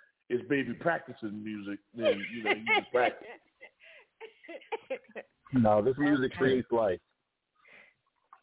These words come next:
Speaker 1: <laughs>
Speaker 2: Oh, my gosh. Okay. Well, as we move along here, y'all more than welcome to give some shout-outs to all those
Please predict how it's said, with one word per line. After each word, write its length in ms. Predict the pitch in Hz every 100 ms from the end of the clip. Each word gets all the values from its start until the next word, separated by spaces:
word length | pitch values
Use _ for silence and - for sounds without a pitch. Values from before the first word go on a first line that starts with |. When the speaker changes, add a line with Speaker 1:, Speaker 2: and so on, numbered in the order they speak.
| _ -
Speaker 1:
<laughs> 80 | 143 139 143 - - - - - 110 - - - 494 453 - 330 - _ _ _ _ - - - - - _ -
Speaker 2:
Oh, 240 | 208 208 190
my 240 | 170 165
gosh. 560 | 156 170 160 147 160 190 -
Okay. 560 | 202 208 208 165 151 147 - _
Well, 360 | 208 220 220 -
as 180 | 214 220 226
we 140 | 277
move 240 | 254 233 220
along 440 | 190 185 185 185 -
here, 420 | 151 147 170 180 _ -
y'all 200 | 277 311
more 240 | 285 294
than 100 | 247
welcome 440 | 214 254 269 202
to 80 | 180
give 260 | 165 170 170 143
some 80 | 147
shout-outs 540 | 160 151 160 160 170 165 165
to 60 |
all 180 | 147 151
those 300 | 151 156